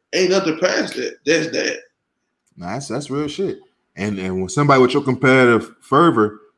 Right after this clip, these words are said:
Speaker 2: I, you wanna be at the, with the big dog. So I, I
Speaker 1: Yeah.
Speaker 2: definitely understand that.
Speaker 1: You wanna, you wanna be with the big fish.
Speaker 2: Facts. Do, do you ever think that? 'Cause I,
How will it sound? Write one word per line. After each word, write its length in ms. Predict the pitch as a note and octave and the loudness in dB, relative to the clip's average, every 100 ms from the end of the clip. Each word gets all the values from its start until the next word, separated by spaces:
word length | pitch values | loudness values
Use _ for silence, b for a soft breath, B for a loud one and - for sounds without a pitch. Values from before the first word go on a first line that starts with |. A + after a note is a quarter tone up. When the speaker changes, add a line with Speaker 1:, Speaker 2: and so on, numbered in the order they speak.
| _ - | _ -6
Speaker 2:
I, 140 | A#2+ | -2
you 220 | C#3+ A#2 G3+ | 2 2 2
wanna 220 | D#3 C#3 | 2 2
be 160 | C3+ | 4
at 80 | C#3+ | 4
the, 140 | A#2+ G2 | 2 -2
with 160 | B2+ B2 | -2 -4
the 60 | |
big 320 | G2 G#3 C#4+ C#3+ | 0 2 2 2
dog. 360 | A#2 G2+ E2+ | 2 0 -2
So 200 | - A#2 | -2 0
I, 120 | A2 A2+ | 2 2
I 180 | B2+ | 2
Speaker 1:
Yeah. 60 | D#3 | 2
Speaker 2:
definitely 300 | D#3+ C#3 A2 | 2 2 -2
understand 500 | G2 - - G2 F2 | -8 -12 -12 -10 -8
that. 220 | C#3 B2+ _ _ _ _ | -10 -10 _ _ _ _
Speaker 1:
You 180 | C#3 F#3 | -4 0
wanna, 300 | D#3 D#3 - | 2 2 0
you 80 | F#3+ | -2
wanna 240 | D#3 D#3+ | -2 -2
be 140 | D#3 F3 | -2 -4
with 100 | E3+ | -6
the 100 | E3 | -8
big 180 | G#3+ G#3+ | -8 -6
fish. 560 | E3+ C#3+ B2 - - _ _ _ _ | -2 -2 -2 -10 -16 _ _ _ _
Speaker 2:
Facts. 460 | C3 D#3 G2+ - _ _ _ A2+ | 0 2 0 -10 _ _ _ 2
Do, 180 | B2+ C3 | 4 6
do 120 | A#2 | 4
you 240 | E3 G3+ | 4 6
ever 180 | G3 E3 | 4 4
think 340 | D#3+ E3+ D#3+ | 2 -2 -2
that? 360 | C#3+ D3 A#2+ - _ _ _ _ _ _ _ _ _ _ | -2 -2 -2 -8 _ _ _ _ _ _ _ _ _ _
'Cause 160 | - C3 | -2 2
I, 120 | C#3+ | 2